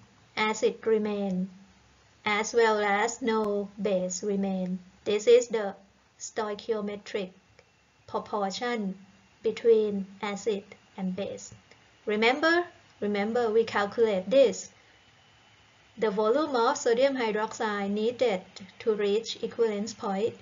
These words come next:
is twenty-five milliliter, twenty-five milliliter of base. Right now, we only have the salt in the solution. We have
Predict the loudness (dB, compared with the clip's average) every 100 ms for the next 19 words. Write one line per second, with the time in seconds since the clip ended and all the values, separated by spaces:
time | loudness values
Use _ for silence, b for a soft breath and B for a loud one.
0 | -8 -2 -2 -4 -10 -20 -8 -4 -2 -2
1 | -4 -6 -6 -6 -4 -4 -6 -6 -8 -6
2 | -8 -14 -20 -20 -20 -20 -20 -20 -20 -20
3 | -8 -2 -2 0 0 0 0 0 0 -2
4 | -2 -2 -2 -4 -4 -6 -6 -10 -14 -18
5 | -20 -20 -18 -18 -16 -18 -18 -20 B B
6 | B B B 2 10 10 8 2 0 2
7 | 0 -4 -10 -20 _ _ _ _ 4 4
8 | 4 2 0 -4 -4 -4 -4 -6 -12 _
9 | _ -10 -8 -6 -6 -4 -4 -6 -10 -18
10 | -20 _ _ _ 2 2 0 -4 -4 -4
11 | -4 -4 -4 -4 -6 -10 -20 -20 -20 -20
12 | -20 -20 _ _ _ -20 B B B 2
13 | 4 6 4 2